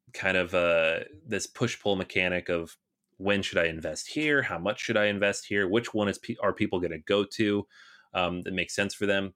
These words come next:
Do I have any cards that benefit from me doing this? And as is often the case with these expansions, um, it is possible if you have the right corporation. Uh, this was definitely the case with Venus,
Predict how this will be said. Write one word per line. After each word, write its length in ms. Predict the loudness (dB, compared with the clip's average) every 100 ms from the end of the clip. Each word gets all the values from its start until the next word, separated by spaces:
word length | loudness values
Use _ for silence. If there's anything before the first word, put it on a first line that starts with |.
| 0
Do 160 | 4
I 80 | 4
have 180 | 4 2
any 140 | 0
cards 440 | -4 -4 -2 -2 -4
that 200 | -8 _
benefit 460 | -2 -2 -2 -6 -6
from 400 | -4 -2 -2 -2
me 160 | -4
doing 400 | -4 -4 -2 -2
this? 320 | -4 -6 -8 -12 _ _ _ _ _ 0
And 420 | 2 2 0 -4 _ _ _ _ _ _ _ _ _ _ _ _ _ _ _
as 260 | 0 2 2
is 120 | 2
often 300 | 2 0 -2
the 60 | 0
case 280 | 2 2 0
with 80 |
these 140 | -2 -2
expansions, 800 | -4 -2 -2 -2 -4 -6 -8 -6 0
um, 360 | 4 2 0 -12 0
it 120 | 2
is 160 | 2 2
possible 640 | 0 0 0 -2 -2 -4 _
if 140 | -8 0
you 80 |
have 140 | 0 2
the 80 | 0
right 160 | 0
corporation. 720 | -2 -2 -2 -2 -4 -8 -8 -14 _
Uh, 200 | -6 -4
this 180 | -4 -6
was 140 | -8 -2
definitely 400 | -2 0 -4 -4
the 80 |
case 220 | -4 -4 -6
with 120 | -8
Venus, 400 | -6 -6 -6